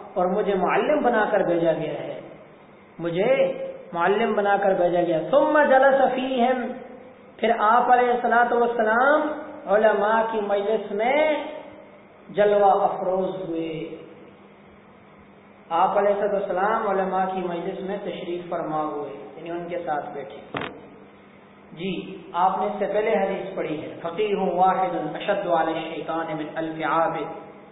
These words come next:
ایک ہزار عابد ہوں، ایک عالم ہو، ایک فقیہ۔ عالم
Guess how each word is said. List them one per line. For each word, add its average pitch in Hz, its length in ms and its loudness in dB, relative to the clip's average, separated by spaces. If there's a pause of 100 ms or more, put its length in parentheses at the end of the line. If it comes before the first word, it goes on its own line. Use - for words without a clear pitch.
(560)
ایک 247 320 6
ہزار 196 300 6
عابد 180 500 2
ہوں، 151 120 -6 (600)
ایک 226 400 4
عالم 190 520 2
ہو، 170 160 0
ایک 185 220 0 (100)
فقیہ۔ - 600 -4 (1300)
عالم 208 460 4